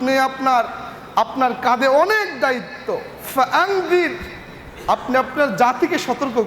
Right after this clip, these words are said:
করেন, আপনার মক্কাবাসীকে আপনি সতর্ক করেন। এই মক্কাবাসী জাহেলিয়াত সম্পূর্ণ,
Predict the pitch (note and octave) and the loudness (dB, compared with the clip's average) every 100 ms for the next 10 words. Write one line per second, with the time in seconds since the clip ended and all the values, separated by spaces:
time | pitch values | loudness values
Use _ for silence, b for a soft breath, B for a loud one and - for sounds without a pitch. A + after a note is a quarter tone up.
0 | E3+ C#3 A#2 - - - - - - - | -2 -4 -6 -10 -18 -20 -20 -20 -20 -20
1 | - - - A#3 - E4 D#4+ D4+ B3 - | -20 -20 0 0 2 2 4 4 0 0
2 | E4+ D#4+ D4+ D#4 D#4+ D#4 - E4+ F4+ E4 | 2 2 2 2 2 0 0 0 0 2
3 | E4+ C#4+ D4+ D#4 C#4+ A#3+ - - - - | 2 2 4 4 2 -4 -10 -12 -14 -16
4 | - - - - A3 D#4 D#4+ E4 - D4+ | -16 -18 -18 -4 0 2 2 0 2 2
5 | D4+ C#4+ E4+ D4+ B3 - - - - - | 2 2 2 0 -2 -8 -14 -16 -18 -18
6 | - E3+ E3 C#4+ E4 E4 D#4+ D#4+ D4+ C#4 | -12 -2 2 4 4 4 2 2 -2 -2
7 | C#4 C#4+ C4 B3 A3 | -2 -2 2 2 2